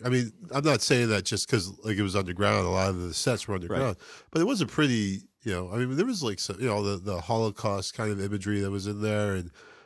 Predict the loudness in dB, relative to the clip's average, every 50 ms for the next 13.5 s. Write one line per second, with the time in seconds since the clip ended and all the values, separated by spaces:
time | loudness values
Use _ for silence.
0 | _ _ -12 -8 -8 -6 -6 -6 -8 -8 -12 -14 -20 -20 -20 -20 _ -8 -6 -6
1 | -6 -8 -12 -18 -20 -16 -12 -10 -8 -6 -6 -6 -6 -8 -8 -10 -12 -16 -20 -20
2 | -20 -18 -12 -8 -6 -4 -4 -6 -6 -4 -2 -2 0 0 -2 -4 -8 -10 -12 -10
3 | -6 -2 0 0 -2 -2 -6 -14 -16 -16 -16 -16 -16 -20 -20 _ _ _ _ _
4 | -4 0 2 2 4 4 4 6 6 8 8 8 8 8 6 6 4 4 6 6
5 | 8 8 8 6 6 6 4 4 2 2 2 4 4 4 2 2 0 0 0 0
6 | 0 0 -2 -2 -2 0 0 0 -2 -4 -6 -10 -6 -4 -4 -4 -4 _ -4 -2
7 | 0 0 0 0 2 2 4 4 4 4 2 0 -2 -8 -20 _ _ _ _ _
8 | _ _ _ -4 -2 -2 0 2 2 2 2 2 2 0 2 2 0 -2 -4 0
9 | 2 2 4 4 2 2 0 -2 -2 -6 -8 -4 0 2 2 4 2 2 0 -2
10 | -2 -4 -2 -4 -2 -2 -4 -6 -6 -6 -6 -4 -4 -4 -2 0 0 -2 -2 -4
11 | -8 -10 -6 -6 -6 -6 -6 -8 -8 -6 -6 -4 -4 -4 -4 -4 -4 -6 -6 -4
12 | 0 2 2 2 2 0 -4 -4 -4 -6 -6 -6 -4 -4 -4 -4 -4 -4 -2 -2
13 | -2 2 2 2 2 2 0 0 0